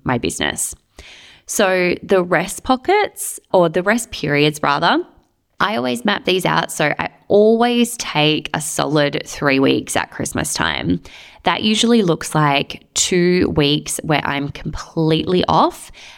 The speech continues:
and then I'll have an extra week that's a holiday period, but usually I'm still in Slack during that time. We just line it up so that it's a no call week. So I've got three weeks completely off calls, and then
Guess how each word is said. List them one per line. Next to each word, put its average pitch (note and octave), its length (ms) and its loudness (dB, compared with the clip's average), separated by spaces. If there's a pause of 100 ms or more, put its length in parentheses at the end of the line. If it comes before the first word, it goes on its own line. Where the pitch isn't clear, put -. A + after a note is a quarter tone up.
and F3 160 -4
then G3 120 -2
I'll A3 100 0
have G#3 200 -2
an F#3 200 2
extra - 480 -2
week D#3 460 0
that's D#3+ 200 -2
a D3+ 40 -4
holiday D#3 480 2
period, D3 440 -2
but - 120 -4
usually F3+ 340 0
I'm G3+ 140 2
still D#3+ 240 -2
in D#3+ 100 2
Slack - 400 -4
during D3+ 300 0
that C#3+ 160 -2
time. D3 380 0 (280)
We F3 100 6
just F3+ 280 0
line D#3+ 320 4
it D#3 80 4
up - 260 0
so - 180 0
that C#3+ 120 0
it's C#3+ 240 0
a D#3 60 2
no C#3+ 360 2
call C3+ 380 0
week. - 380 -6 (220)
So - 180 0
I've D3 140 0
got - 200 -4
three A#3 420 0
weeks G3+ 300 -2
completely E3 500 -2
off D3+ 220 0
calls, A#3+ 580 2 (300)
and F3 180 -4
then E3 320 -2